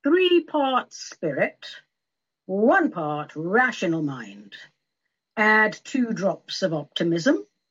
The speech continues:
Give it all a good hard shake and pour. Dress it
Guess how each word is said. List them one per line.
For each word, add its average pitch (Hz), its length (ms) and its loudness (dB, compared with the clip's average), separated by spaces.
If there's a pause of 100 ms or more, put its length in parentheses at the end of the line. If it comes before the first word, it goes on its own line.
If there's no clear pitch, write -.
(760)
Give 349 160 2
it 285 160 4
all 226 300 2
a 180 80 -6
good 269 320 2
hard 240 500 0
shake 185 460 -2
and 151 240 -4
pour. 285 540 4 (680)
Dress 359 400 -2
it - 240 -16